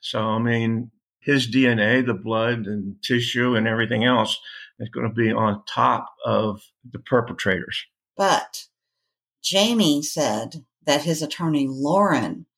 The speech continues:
Speaker 2: told him that the lab that they use has been successful in retrieving perpetrator D N A from bullets retrieved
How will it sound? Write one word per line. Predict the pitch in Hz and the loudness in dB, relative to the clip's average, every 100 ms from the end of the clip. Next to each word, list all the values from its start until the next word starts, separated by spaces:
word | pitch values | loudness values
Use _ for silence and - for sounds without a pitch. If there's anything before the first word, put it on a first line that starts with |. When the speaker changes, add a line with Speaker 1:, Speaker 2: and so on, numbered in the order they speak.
| _ _ _ _ | _ _ _ _
Speaker 2:
told | - 147 139 | -4 -2 -2
him | 156 135 123 123 - _ _ _ | -4 -2 -2 -4 -8 _ _ _
that | 151 151 | 0 2
the | 151 | 0
lab | 151 151 147 143 - - | 2 4 4 2 -2 -14
that | 110 143 - 143 127 | -4 -4 -4 -10 -4
they | 147 160 196 196 180 104 | 0 2 4 2 -2 -12
use | 143 147 147 143 143 - - - | -10 -6 -4 -4 -6 -8 -10 0
has | 180 208 214 208 - - _ | 4 6 4 2 -4 -14 _
been | 143 135 117 104 - _ | 0 2 2 -2 -6 _
successful | - 135 - 120 120 - - - - - _ - _ _ | -6 -4 0 0 2 -2 -4 -6 -6 -12 _ -20 _ _
in | 147 143 135 127 104 | 2 4 4 2 0
retrieving | 143 143 - - 147 147 143 139 131 139 139 _ _ - | -4 -4 -2 2 2 4 2 4 2 0 -4 _ _ -16
perpetrator | - 214 220 180 - 139 113 - - - _ _ _ _ - | 0 0 2 0 2 0 0 -4 -10 -12 _ _ _ _ 0
D | 151 131 | 4 4
N | 123 | 4
A | 120 - 95 - - _ _ _ _ _ _ _ _ | 2 0 -4 -6 -10 _ _ _ _ _ _ _ _
from | - - - 147 139 135 135 - | -10 -4 2 4 4 2 0 -2
bullets | 156 147 139 110 - 156 | 2 4 4 0 -4 -6
retrieved | 151 - 151 131 139 - | -4 0 2 2 0 -2